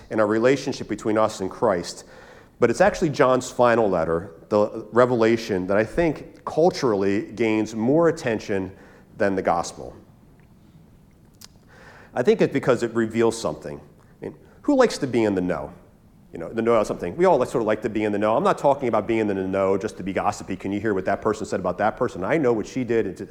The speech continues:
I'm not talking about that. I'm talking about personal matters, things that affect us.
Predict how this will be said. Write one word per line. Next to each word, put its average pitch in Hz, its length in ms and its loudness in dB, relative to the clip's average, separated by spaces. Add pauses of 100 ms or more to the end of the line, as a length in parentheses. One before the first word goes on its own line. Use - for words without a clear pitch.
(260)
I'm 120 80 0
not 135 120 4
talking 120 320 2
about 85 220 -2
that. 76 320 -8 (380)
I'm 135 100 -2
talking 190 380 2
about 120 320 2
personal 135 400 2
matters, 82 420 -6
things 170 320 0
that 113 80 2
affect - 400 -4
us. - 380 -12